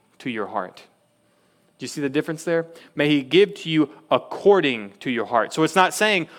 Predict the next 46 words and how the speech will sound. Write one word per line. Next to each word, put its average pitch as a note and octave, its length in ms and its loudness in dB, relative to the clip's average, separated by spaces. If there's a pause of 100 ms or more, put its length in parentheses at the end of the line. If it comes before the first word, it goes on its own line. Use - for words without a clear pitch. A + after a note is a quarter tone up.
(120)
"Wherever G3+ 320 6
my G3+ 160 6
heart G3+ 320 4
is, D#3+ 360 0 (140)
now D#3 140 4
God's F3+ 280 4
gotta E3+ 180 2
come F#3+ 320 2
to F3 120 -4
me D#3+ 520 0 (200)
and D#3 160 2
do F#3+ 140 4
whatever E3+ 320 6
I C#3+ 140 4
want." D#3 340 0 (180)
What D#3+ 180 4
it's D3 120 -2
saying A3+ 340 2
is, E3+ 340 0 (220)
"No, D#3+ 220 6
wherever E3+ 340 2
your D#3+ 200 2
heart D#3 340 4
is, D3+ 480 2
that's D3+ 240 2
what C#3 140 -4
God's C3+ 260 4
gonna C3 220 -4
give B2 320 -2
you." G2 260 -10 (640)
And D#3 80 0
so E3 260 4 (180)
when, E3 240 2
when, D#3 280 2
when C#3 140 0
the C3 80 -2
psalmist G#3 540 2
w-, D3 160 -8 (180)
wrote D3+ 680 2
this E3 320 4
and D3+ 180 0
when D#3 80 2
they F3+ 100 6
were F#3 140 2
reciting F#3 580 2
this, D#3+ 340 0